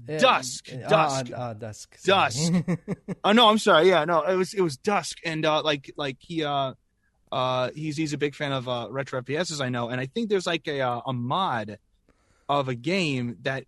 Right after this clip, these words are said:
Speaker 2: included the character from Dusk, and his, his,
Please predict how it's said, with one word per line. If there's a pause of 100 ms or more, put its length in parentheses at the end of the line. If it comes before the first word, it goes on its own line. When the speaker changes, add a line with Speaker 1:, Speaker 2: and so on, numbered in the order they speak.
(240)
Speaker 2:
included
the
character
from
Dusk,
and
his, (380)
his,